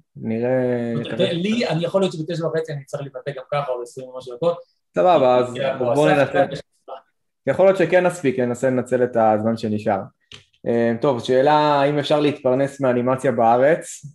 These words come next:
Speaker 1: אה, התשובה היא כן, כמו שאתם רואים, יש לי, יש לי בגדים, כמו שאתם רואים. אה, אפשר להתפרנס מאנימציה בארץ, לדעתי אבל זה תמיד, ה-, המיקוד פה הוא ת-, הוא תמיד לא נכון, זאת אומרת, אתה לא לומד אנימציה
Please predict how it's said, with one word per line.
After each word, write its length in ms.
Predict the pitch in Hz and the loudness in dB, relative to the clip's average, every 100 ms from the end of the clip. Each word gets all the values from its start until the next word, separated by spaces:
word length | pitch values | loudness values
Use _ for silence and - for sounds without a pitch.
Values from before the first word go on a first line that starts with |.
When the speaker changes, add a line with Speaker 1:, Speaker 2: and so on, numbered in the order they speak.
| _ _ _ _ - | _ _ _ _ -8
Speaker 1:
אה, 160 | 117 110 | 0 0
התשובה 300 | 107 120 123 | 0 0 2
היא 120 | 123 120 | 2 2
כן, 240 | 123 143 127 | 0 -2 -4
כמו 140 | 117 | -8
שאתם 160 | - 113 | -6 -2
רואים, 220 | 110 113 | 0 0
יש 200 | 113 - | -2 -4
לי, 180 | 117 113 - - | -4 -6 -12 -4
יש 180 | 127 127 | -4 0
לי 80 | 127 | -2
בגדים, 460 | 123 110 120 156 190 _ _ _ | 0 0 0 0 -4 _ _ _
כמו 120 | - 110 | -10 -6
שאתם 220 | 120 113 | -4 -2
רואים. 340 | 110 123 156 - _ _ _ _ _ _ - | 0 0 -2 -8 _ _ _ _ _ _ -6
אה, 520 | 117 113 113 110 113 113 113 113 - _ _ _ _ _ _ _ _ _ 147 | -2 0 0 0 -2 -2 -4 -6 -12 _ _ _ _ _ _ _ _ _ -4
אפשר 240 | - 190 | 2 4
להתפרנס 460 | 208 208 160 147 151 | 6 4 2 2 2
מאנימציה 520 | 135 131 131 131 127 | 2 4 2 2 2
בארץ, 460 | 127 143 180 185 | 4 6 4 2
לדעתי 460 | 147 139 143 143 214 | 0 4 4 4 4
אבל 220 | 196 175 | 4 4
זה 160 | 151 143 | 2 0
תמיד, 460 | 147 165 185 165 185 - _ _ | 0 2 0 0 -6 -8 _ _
ה-, 240 | 120 117 131 | -6 -2 0
המיקוד 460 | 135 131 214 208 | 0 0 0 2
פה 80 | 233 | 2
הוא 140 | 185 | 2
ת-, 100 | - | 2
הוא 160 | 156 143 | -6 -4
תמיד 220 | 135 165 180 | 0 2 2
לא 120 | 185 | 2
נכון, 500 | 139 - 170 113 107 | 2 2 2 2 -4
זאת 140 | - | -4
אומרת, 360 | 117 120 123 120 - 104 - _ - | -2 2 2 0 -6 -12 -12 _ -4
אתה 100 | 135 | 2
לא 140 | 202 | 4
לומד 280 | 233 185 185 | 4 4 4
אנימציה 720 | 165 139 147 151 156 147 | 2 2 2 0 0 2